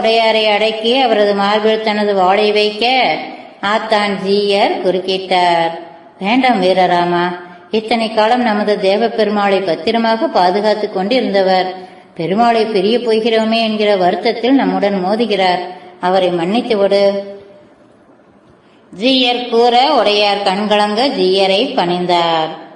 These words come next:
"உண்மை சுவாமி, தேவப்பெருமாளை விட்டு எப்படி நான் பிரிந்திருப்பேன்?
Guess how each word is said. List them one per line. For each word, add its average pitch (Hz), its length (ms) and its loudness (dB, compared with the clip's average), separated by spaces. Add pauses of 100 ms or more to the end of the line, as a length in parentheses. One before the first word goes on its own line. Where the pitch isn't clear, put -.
(220)
"உண்மை 214 300 -2
சுவாமி, 180 500 -4 (340)
தேவப்பெருமாளை 214 720 0
விட்டு 220 300 -2
எப்படி 226 360 -2
நான் 208 260 -2
பிரிந்திருப்பேன்? 190 960 -4